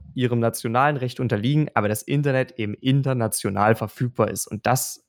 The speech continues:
ist insgesamt einfach extrem schwierig. So. Zusammengefasst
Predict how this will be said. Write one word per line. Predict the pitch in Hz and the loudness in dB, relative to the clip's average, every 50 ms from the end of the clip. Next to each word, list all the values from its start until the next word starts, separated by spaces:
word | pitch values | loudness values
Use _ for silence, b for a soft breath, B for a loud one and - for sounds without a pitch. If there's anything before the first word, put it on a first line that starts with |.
| _ - | _ -8
ist | - - - - - - | -6 -4 -4 -4 -4 -2
insgesamt | 139 139 143 139 - - - 123 104 113 117 120 120 - - - - - | 0 0 0 0 0 -2 -4 -2 0 2 2 2 0 -2 -6 -8 -4 0
einfach | 113 113 110 - 117 - - - _ | 0 0 2 0 0 0 -2 -6 _
extrem | 117 110 - - - - - - - - 117 117 120 120 113 107 - _ _ _ _ | -6 -6 -6 -8 -10 -10 -12 -12 -8 -4 0 0 2 2 0 0 -4 _ _ _ _
schwierig. | - - - - - 113 113 120 120 110 107 - - - B B B B B B B B B B B B B B _ _ _ _ _ _ _ _ _ _ _ | -12 -10 -10 -8 -6 0 4 4 6 6 4 0 -6 -12 B B B B B B B B B B B B B B _ _ _ _ _ _ _ _ _ _ _
So. | - - 117 120 117 107 117 - _ _ _ _ _ _ _ _ _ _ _ _ _ _ _ _ _ _ _ _ _ _ _ _ _ _ _ _ _ - - | -12 -4 0 2 2 2 0 -4 _ _ _ _ _ _ _ _ _ _ _ _ _ _ _ _ _ _ _ _ _ _ _ _ _ _ _ _ _ -16 -10
Zusammengefasst | - - 135 120 117 117 117 123 123 - 117 - 104 98 - - - - - | -4 -2 0 2 4 4 4 2 2 0 -2 -2 -6 -8 -8 -8 -10 -12 -16